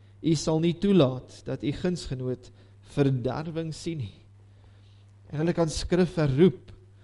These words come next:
Hulle kan skrif herroep om te mag weet, maar Jesus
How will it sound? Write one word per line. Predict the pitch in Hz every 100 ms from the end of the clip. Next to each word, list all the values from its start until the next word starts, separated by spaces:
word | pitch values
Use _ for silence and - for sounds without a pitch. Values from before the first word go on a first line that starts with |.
| - - - - - - -
Hulle | 143 160
kan | 175
skrif | 156 - 185 190 180 -
herroep | 170 151 180 196 175
om | 156
te | 175
mag | 160 147 147
weet, | 139 196 196 175
maar | 175 165
Jesus | 156 190 180 185 170